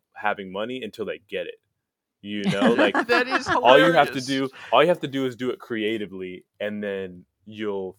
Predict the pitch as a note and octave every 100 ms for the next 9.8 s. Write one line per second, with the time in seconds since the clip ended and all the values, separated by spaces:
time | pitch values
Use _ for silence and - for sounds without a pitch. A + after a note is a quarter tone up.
0 | - G#2+ G2 F#2+ F2+ - A2 C3 C3 B2
1 | A2 - A2+ - G#2+ A2 G2 F2 B2 A#2
2 | - A#2 - F#2+ - - A#2+ B2 F3 F#3+
3 | E3 G#2 F2 - E3+ E3 E3+ E3+ B2 -
4 | F#2+ - _ _ - F3+ G3 A3 A#3 A#3
5 | A#3 _ _ _ _ D#3 E3 F3 E3+ F#3
6 | F#3+ F#3 F#3+ F#3+ F#3+ _ _ - - D#3+
7 | G#3 D3+ C#3+ C#3+ C#3+ C3+ A2 A#2 G#2+ A2
8 | G2+ G2 F#2+ E2+ F2 - F#2 E2+ F#2+ _
9 | - - - F3 D#3+ D3+ D#3